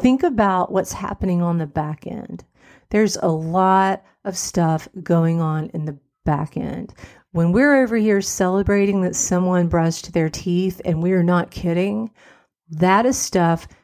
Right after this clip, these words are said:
that you will never know and you will never understand unless that particular person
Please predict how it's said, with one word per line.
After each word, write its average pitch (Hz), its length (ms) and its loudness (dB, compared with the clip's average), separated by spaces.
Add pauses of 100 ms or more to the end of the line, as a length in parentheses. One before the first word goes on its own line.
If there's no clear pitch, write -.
(120)
that 170 160 -2
you 180 140 0
will 170 140 2
never 175 560 4
know 165 500 2
and 160 240 -2
you 170 80 0
will 160 120 -2
never 175 420 2
understand 170 960 0
unless 160 440 0
that 175 180 0
particular 160 520 -2
person 151 560 -4